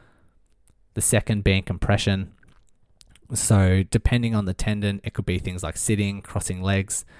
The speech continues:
changing your shoes, sleeping on, uh, say, your hip and compressing that tendon, all those sort of things throughout the day. And then the third being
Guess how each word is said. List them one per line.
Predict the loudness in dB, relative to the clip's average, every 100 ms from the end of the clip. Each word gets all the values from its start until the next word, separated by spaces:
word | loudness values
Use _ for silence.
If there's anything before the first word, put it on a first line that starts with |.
| -18 -2
changing | 0 0 -2
your | -6
shoes, | -2 2 2 0 -4 -10 -20 -20 -20 _ _ _ -20 -20 -12
sleeping | -4 0 2 2 2 0 -4 -12 -6
on, | -2 0 -2 -4
uh, | -4 0 0
say, | 0 0
your | 2 0
hip | 2 2 0 -8 _ -20 -20 _ _ _ _ _ _ _
and | -6
compressing | -6 0 2 2
that | 0 0
tendon, | 0 0 -2 -2
all | 2 4
those | 4 4
sort | 0
of | 0
things | -4 -2
throughout | 0 2
the | 0
day. | 0 4 4 2 -8 -20 -20 -20 -20 _ _ _ _ -20 _ -10 0
And | 2
then | 2
the | 2
third | -2 0 2
being | 2 0 0